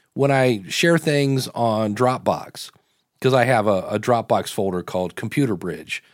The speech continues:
and it's, I, I need this file over there, and I'll throw it in there and I'll copy and paste it there. That's like that, 'cause I've got my fiber network, so everything's quick.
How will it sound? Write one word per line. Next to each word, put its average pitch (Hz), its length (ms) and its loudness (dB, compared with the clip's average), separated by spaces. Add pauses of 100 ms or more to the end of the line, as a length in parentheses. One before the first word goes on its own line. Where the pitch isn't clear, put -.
(260)
and 104 200 -4
it's, - 260 -6
I, 117 280 0
I 120 80 -2
need 131 160 0
this 123 160 0
file 104 320 2
over 98 180 0
there, 87 280 -6 (220)
and 117 120 0
I'll 104 80 2
throw 156 260 4
it 143 60 6
in 120 100 2
there 110 240 0
and 101 100 0
I'll 90 120 -2
copy 120 320 -4
and 101 100 -4
paste 107 240 -4
it 101 40 -6
there. 101 100 -2 (240)
That's 151 400 0 (220)
like 113 200 2
that, 85 240 -2
'cause 120 140 -6
I've 113 100 0
got 117 140 0
my 98 140 -4
fiber 95 400 -2 (200)
network, 139 460 0
so 110 240 0
everything's 127 400 0
quick. 110 380 0